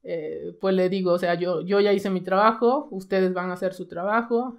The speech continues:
entonces, pues, que la gente, que la demás gente también apoye, ¿no? O sea, para que de esa forma nos vayamos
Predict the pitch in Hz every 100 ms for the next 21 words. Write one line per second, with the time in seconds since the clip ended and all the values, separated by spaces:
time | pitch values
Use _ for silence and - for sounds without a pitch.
0 | - 185 196 208 233 233 226 202 196 214
1 | 214 233 233 226 226 202 202 202 220 233
2 | 240 233 214 220 233 233 254 247 240 240
3 | 294 - _ _ - 202 220 196 196 196
4 | _ _ _ _ _ _ 208 208 202 202
5 | 196 202 202 226 233 226 233 233 202 196
6 | 196 202 226 - - -